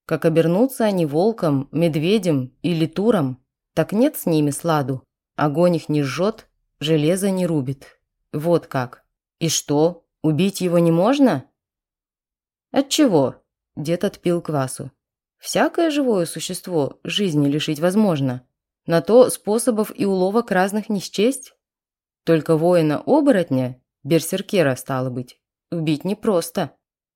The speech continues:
«Хочу быть берсеркером!» вскочил Остей и принялся скакать возле костра. «Вот я вам, вороги!» Парни дружно хохотнули и тут же поддержали забаву. «Я вот тебе сейчас задам, берсеркер сопливый!»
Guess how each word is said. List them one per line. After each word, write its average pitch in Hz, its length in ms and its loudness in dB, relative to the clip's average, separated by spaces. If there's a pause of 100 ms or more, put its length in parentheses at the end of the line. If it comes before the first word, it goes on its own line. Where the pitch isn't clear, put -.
(300)
«Хочу 160 340 -4
быть 165 220 -2
берсеркером!» 180 920 0 (440)
вскочил 160 540 -2
Остей 220 400 0
и - 240 -8
принялся 208 480 2
скакать 165 420 -4
возле 156 240 -6
костра. 156 540 -2 (320)
«Вот 156 340 0
я 214 160 2
вам, 170 360 0 (100)
вороги!» 147 640 0 (880)
Парни 226 340 4
дружно 160 360 0
хохотнули 233 720 2 (120)
и 160 100 -2
тут 190 240 -2
же 196 80 -4
поддержали 147 640 0
забаву. 135 600 -2 (300)
«Я 175 260 2
вот 185 220 -2
тебе 196 220 0
сейчас 208 400 -2
задам, 180 640 2 (160)
берсеркер 180 640 2
сопливый!» 170 600 0